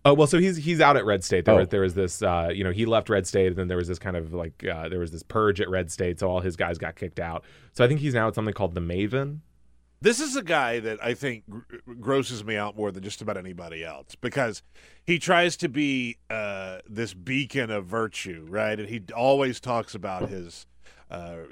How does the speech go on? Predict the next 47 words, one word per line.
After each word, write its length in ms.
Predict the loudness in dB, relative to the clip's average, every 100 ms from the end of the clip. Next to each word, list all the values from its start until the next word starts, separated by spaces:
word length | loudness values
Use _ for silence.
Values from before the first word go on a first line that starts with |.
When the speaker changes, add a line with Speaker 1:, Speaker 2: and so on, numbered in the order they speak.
| -14
Speaker 3:
his 140 | -14
faith 540 | -8 -2 -2 -2 -12 -18
and 120 | -14
his 160 | -14
religion 540 | -10 -2 -2 -2 -10 -14
and 100 | -14
stuff 220 | -10 -8
like 100 | -8
that. 180 | -4 2
Speaker 2:
Mm-hmm. 140 | 4 4
Speaker 3:
And 60 |
then 60 | 0
he 160 | -6 -8
turns 280 | -6 -6 -2
around 180 | -4
and 100 | -4
says, 280 | -4 -4 -4 -8 -20 -20 -12
"Some 380 | -6 2 2
of 140 | 2 2
the 80 | 2
nastiest 920 | 2 0 2 2 0 -2 0 0 -2
things 320 | -6 -4 -4
online." 680 | -4 -4 -2 -2 -4 -8 -14 _ -16 -6
I 60 |
mean, 160 | -2 -2
the 100 | -2
things 300 | 2 0 2
that 100 | -4
he 120 | -2
was 180 | -2 0
saying 300 | 0 -2 -2
during 360 | 2 2 2 -2
the 120 | -10
Kavanaugh 800 | -2 2 2 0 -2 -4 -10 -14 _
confirmation 680 | -6 -6 -6 -10 -10 -12 -14
stuff 200 | -10 -10 -10 _ -16 0
was, 380 | 0 0 -4 -16 _ -4
I 60 | -4
mean, 100 | -4
th-, 140 | -10 -4
they 100 | 0
were 200 | 0 -4 _
awful, 580 | 0 2 2 -4 -8 -10 _ -2
awful 380 | 2 2 2 -8
things. 480 | -6 -8 -10 -20 -20 _ 6
Speaker 2:
Oh, 200 | 8 8
well, 100 | 6